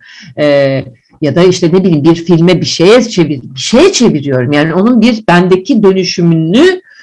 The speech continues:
somutlaştırıyor hale geliyorum. Şimdi yedi yirmi dört farkındalıkla bunu, e, yapam-, ya, ya,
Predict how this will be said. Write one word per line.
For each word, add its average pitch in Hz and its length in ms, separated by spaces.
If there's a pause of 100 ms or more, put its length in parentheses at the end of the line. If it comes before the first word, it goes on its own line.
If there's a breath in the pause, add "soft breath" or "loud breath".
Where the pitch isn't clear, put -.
(140 soft breath)
somutlaştırıyor 220 1400
hale 135 380
geliyorum. 127 460
Şimdi 160 240 (180)
yedi 180 300
yirmi 294 340
dört 175 280
farkındalıkla 196 1080 (480 loud breath)
bunu, 233 680 (180)
e, 208 40 (1040)
yapam-, 220 640
ya, 214 220
ya, 233 140